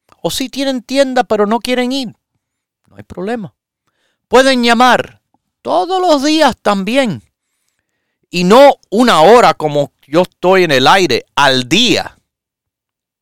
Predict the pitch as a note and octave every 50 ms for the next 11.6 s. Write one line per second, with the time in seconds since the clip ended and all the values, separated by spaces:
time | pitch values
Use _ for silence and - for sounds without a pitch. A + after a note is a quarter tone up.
0 | _ _ _ _ _ _ _ _ _ _ _ _ _ G#2+ A2 G#2+ F2 D#2+ - _
1 | _ _ _ _ _ _ _ _ _ _ _ _ _ _ _ _ _ _ - B2+
2 | D3+ F#3+ G3+ G#3+ G3+ F#3+ E3+ D3 C#3 B2+ D3 E3+ E3+ D#3+ - - _ - A#3 D4+
3 | E4 D4+ - - A3+ A#3 F#3+ D#3 C#3+ C3 C3 C3+ G3+ B3+ C#4 C#4 - - A3 G3
4 | F#3+ G#3 A#3 A#3+ A#3+ A3+ G3 E3+ - - - D#3+ D3 C#3+ B2+ C3 F#3 A3 A3 E3+
5 | A2 F2 F2+ - _ _ _ _ _ _ _ _ _ _ _ _ _ _ _ _
6 | _ _ _ _ _ _ _ _ _ _ _ _ _ _ _ _ _ _ _ _
7 | _ _ B2 C3+ C#3 C#3 F3 B3 B3+ B3 G#3 G3+ F#3 D#3+ C#3 D3+ F3 G3+ G#3 G3
8 | E3 C#3+ A2 G2 - - - _ - E3+ E3+ F#3 - - G3 B3 D4+ D4+ - -
9 | - A#3 G3+ G3+ A3+ B3 A#3+ G#3+ D#3+ A#2+ A2 - - - - - C3+ C#3 C#3+ C3+
10 | C3+ - - - G#3+ A#3+ B3 C4 B3+ A#3+ A#3 A#3+ A#3 - - _ - F3+ G3 F3
11 | F#3 F3+ F#3 G#3 B3+ C4+ B3 G3+ C3+ G#2+ F2+ F2